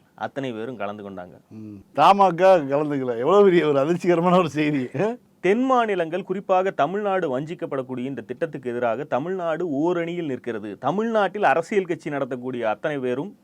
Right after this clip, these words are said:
Speaker 1: பாஜகவை தனிமைப்படுத்தி ஓரணியில் நிற்கிறார்கள்னு சொல்லுவதற்கான ஒரு வாய்ப்பு. இதில் தங்களுடைய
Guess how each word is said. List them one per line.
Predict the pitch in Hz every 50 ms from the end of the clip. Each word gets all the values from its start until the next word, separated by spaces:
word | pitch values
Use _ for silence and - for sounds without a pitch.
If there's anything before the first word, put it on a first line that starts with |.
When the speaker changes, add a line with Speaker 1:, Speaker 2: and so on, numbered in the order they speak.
| _ _ _ - 113
Speaker 1:
பாஜகவை | 123 143 170 196 190 214 202 190 165 - 156 147 143 147 156 151
தனிமைப்படுத்தி | - 123 131 151 165 165 156 139 120 120 120 120 117 - 165 185 170 131
ஓரணியில் | 135 147 151 151 147 151 160 160 131
நிற்கிறார்கள்னு | 123 120 - - 139 135 127 123 117 113 127 147 147 -
சொல்லுவதற்கான | 135 127 139 143 135 127 113 95 - 98 101 104 120 135 147 131
ஒரு | 107 104 101
வாய்ப்பு. | 98 92 87 98 110 117 113 _ - 90 - -
இதில் | 165 170 165 208 226 240 226 - _ _ _ _ -
தங்களுடைய | - 160 185 202 196 190 180 160 147 143 143 156 180 202 214 -